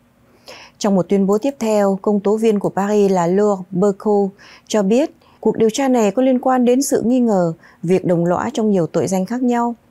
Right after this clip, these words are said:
gồm có điều hành một nền tảng trực tuyến, cho phép giao dịch bất hợp pháp, khiêu dâm trẻ em, buôn bán ma túy và gian lận, cũng như từ chối cung cấp thông tin cho các nhà chức trách, rửa tiền, cung cấp dịch vụ mã hóa cho tội phạm, vân vân.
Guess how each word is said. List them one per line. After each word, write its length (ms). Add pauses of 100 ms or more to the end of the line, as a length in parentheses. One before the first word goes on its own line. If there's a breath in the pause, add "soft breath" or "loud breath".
(420 loud breath)
gồm 220
có 60
điều 180
hành 200
một 140
nền 180
tảng 220
trực 240
tuyến, 340 (300 soft breath)
cho 140
phép 200
giao 140
dịch 200
bất 200
hợp 140
pháp, 300 (480 loud breath)
khiêu 180
dâm 180
trẻ 200
em, 340 (280 soft breath)
buôn 260
bán 160
ma 100
túy 400 (140)
và 140
gian 180
lận, 240 (420 loud breath)
cũng 140
như 160
từ 140
chối 200
cung 180
cấp 180
thông 160
tin 260
cho 100
các 180
nhà 220
chức 200
trách, 220 (680 loud breath)
rửa 220
tiền, 400 (300 loud breath)
cung 160
cấp 180
dịch 240
vụ 140
mã 140
hóa 420
cho 140
tội 180
phạm, 320
vân 160
vân. 300